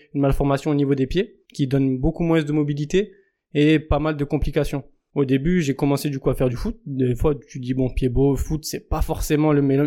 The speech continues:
le meilleur mélange. Mais malgré tout, arrivé en sport-études, là où je m'entraînais du coup une fois par jour, voire deux fois par jour dans certains cas, j'ai eu des premières complications sur la partie, euh, pratique, sur la partie douleur, sur la partie récupération,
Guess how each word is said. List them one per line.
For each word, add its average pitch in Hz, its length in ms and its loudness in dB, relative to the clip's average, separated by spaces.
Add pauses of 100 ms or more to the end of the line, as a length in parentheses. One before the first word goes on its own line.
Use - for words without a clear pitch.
le 135 100 0
meilleur 139 200 2
mélange. 160 460 2
Mais 151 120 4
malgré 156 360 2
tout, 214 220 -2 (160)
arrivé 160 480 2
en 151 580 2
sport-études, 151 600 0 (340)
là 147 200 4
où 143 80 2
je 127 100 -4
m'entraînais 143 360 2
du 135 100 -4
coup 147 400 -2
une 143 160 2
fois 143 300 0
par 131 180 0
jour, 139 240 -2
voire 127 240 2
deux 131 140 2
fois 135 200 0
par 135 160 -2
jour 165 220 -10
dans 143 140 -8
certains 139 320 -8
cas, 180 180 0 (180)
j'ai 135 200 -2
eu 156 40 2
des 151 80 0
premières 151 380 0
complications 147 640 -2
sur 135 320 -4
la 127 100 2
partie, 135 560 -2
euh, 123 160 0
pratique, 139 600 -4 (260)
sur - 140 -2
la 131 80 2
partie - 280 -2
douleur, 151 320 4
sur - 140 -6
la 131 40 -2
partie 135 220 -2
récupération, 139 800 0